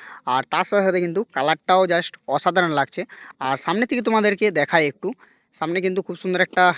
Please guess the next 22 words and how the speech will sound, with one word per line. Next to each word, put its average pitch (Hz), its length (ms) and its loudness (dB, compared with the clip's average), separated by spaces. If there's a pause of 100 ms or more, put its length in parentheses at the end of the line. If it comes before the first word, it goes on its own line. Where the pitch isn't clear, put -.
(160)
গেট 156 160 -2
করা 170 220 2
রয়েছে, 160 320 0
আজকে 143 320 -8
ছিল 156 180 -2
গ্র্যান্ড 156 300 2
ওপেনিং 170 320 0
তার 143 220 0
জন্যে। 190 340 0 (360)
আর 131 280 0 (160)
এদিকে 170 300 0
রয়েছে 180 400 0 (600)
সিঁড়িটা, 170 540 -4 (120)
এটা 156 200 0
হচ্ছে 170 240 -2
প্রবেশদ্বার, 165 520 0 (160)
এদিক 151 300 -8
দিয়ে 170 140 -4
তোমাদেরকে 165 400 -4
প্রবেশ 151 320 -4
করতে 151 240 -6
হবে। 147 180 -2